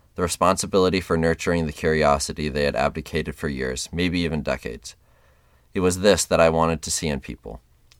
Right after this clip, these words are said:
I wanted to see their full ideas and contend with them. Well-adjusted children play with nearly any kid around them who is also well-adjusted. Kids will invent games out of thin air to play, regardless of the environment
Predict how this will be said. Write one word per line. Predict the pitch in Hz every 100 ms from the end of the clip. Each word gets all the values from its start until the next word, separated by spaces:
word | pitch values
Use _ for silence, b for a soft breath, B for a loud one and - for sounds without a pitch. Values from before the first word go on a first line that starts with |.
| -
I | 82
wanted | 87 95
to | -
see | 98 104
their | 90 80
full | - 90
ideas | 85 82 76 69 -
and | 69
contend | - 73 78 62
with | -
them. | - - - _ _ _ _ _ _ b b b -
Well-adjusted | 101 117 120 110 107 85
children | - 87 82 78
play | - 85
with | 82 -
nearly | 87 85 80
any | 85 95
kid | - 98
around | 82 78 73
them | 64 58 _ _ _ _ _ _ _ _ 87
who | 92
is | 85
also | 87 - 76
well-adjusted. | 67 65 - 60 - - _ _ _ _ _ _ _ - -
Kids | 110 104
will | 120 123
invent | 113 104 98
games | 90 87 80
out | 85 76
of |
thin | - 98 87
air | 80
to | 78
play, | 76 - 65 65
regardless | 76 80 85 78 92
of | 87 -
the | 80
environment | 69 73 71 71 67